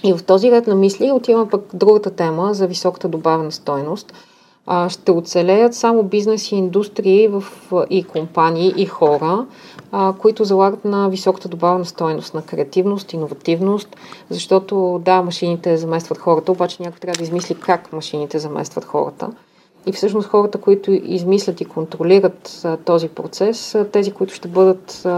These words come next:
нужни в, а, следващите години. Не само в нашата индустрия, във всяка друга. Креативността е нещо, което ще мине доста време преди да може да бъде заместено от машини.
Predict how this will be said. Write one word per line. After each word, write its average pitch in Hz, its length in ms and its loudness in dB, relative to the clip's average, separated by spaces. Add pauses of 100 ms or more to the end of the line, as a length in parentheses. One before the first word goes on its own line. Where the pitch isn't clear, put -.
(120)
нужни 175 480 -2
в, 160 180 -4 (160)
а, 160 100 -4
следващите 160 540 -2
години. 156 380 -6 (540)
Не 226 200 4
само 220 320 0
в 165 80 -12
нашата 170 280 -6
индустрия, 180 440 -4
във 196 100 -2
всяка 190 360 -2
друга. 175 320 2 (160)
Креативността 175 1000 -2 (540)
е 202 120 -4
нещо, 202 360 -2
което 196 640 2
ще - 240 -8
мине 185 440 0
доста 170 540 2
време 170 360 0
преди 165 300 -4
да 160 80 -2
може 156 260 -4
да 160 60 -4
бъде 156 260 -2
заместено 151 540 -6
от 143 140 -12
машини. 147 340 -12